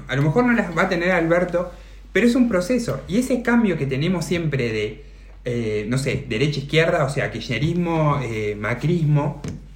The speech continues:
es lo que nos lleva a esto hoy en día, a estar hablando acá de que Gonzalo con dieciocho años siente las mismas frustraciones que tiene Juliana con veintisiete, veintiséis años, de que no sabes cómo va a seguir su vida, porque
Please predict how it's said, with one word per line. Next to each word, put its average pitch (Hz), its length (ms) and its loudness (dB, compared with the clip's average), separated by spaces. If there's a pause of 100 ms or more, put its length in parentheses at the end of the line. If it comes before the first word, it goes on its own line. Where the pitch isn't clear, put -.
(280)
es 214 120 4
lo 247 120 6
que 185 100 0
nos 156 160 -2
lleva 214 220 2
a 180 80 2
esto 226 280 0
hoy 120 160 2
en 110 100 -2
día, 101 240 -6 (380)
a 117 100 -2
estar 202 260 4
hablando 214 320 2
acá 254 380 -2
de 143 160 -2
que 127 180 -6
Gonzalo 196 460 -2
con 151 120 -2
dieciocho 214 500 2
años 254 400 6 (640)
siente 165 380 2
las 151 160 2
mismas 262 280 4
frustraciones 247 540 2
que 214 80 -4
tiene 180 260 -2
Juliana 247 460 0
con 170 160 -2
veintisiete, 151 560 -2
veintiséis 147 460 0
años, 101 360 -8 (600)
de 143 140 0
que 143 120 2
no - 80 4
sabes 202 380 0
cómo 220 260 2
va 185 100 2
a 180 40 -6
seguir 160 240 -2
su 151 160 -2
vida, 139 340 0 (320)
porque 151 460 -2